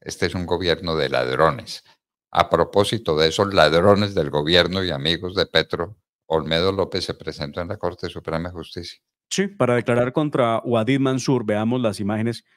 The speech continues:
Speaker 2: de Olmedo López ayer llegando a la, a la Corte Suprema de Justicia. Olmedo López, que ha señalado que entregaron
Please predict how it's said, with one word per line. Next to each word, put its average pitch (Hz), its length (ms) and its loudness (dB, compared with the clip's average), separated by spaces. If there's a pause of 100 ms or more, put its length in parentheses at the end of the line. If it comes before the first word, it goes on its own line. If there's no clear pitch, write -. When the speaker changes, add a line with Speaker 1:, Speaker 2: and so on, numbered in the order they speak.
(260)
Speaker 2:
de 110 60 0
Olmedo 104 240 2
López 110 280 0
ayer 98 240 -4
llegando 101 440 -2
a 95 40 -2
la, 85 120 -6
a - 120 -12
la 95 120 -6
Corte 107 240 -4
Suprema 98 340 -4
de 95 60 -4
Justicia. 135 500 -4 (340)
Olmedo 110 280 2
López, 160 260 2
que 113 80 -2
ha 98 80 -2
señalado 120 480 0
que 107 140 -4
entregaron 107 560 -2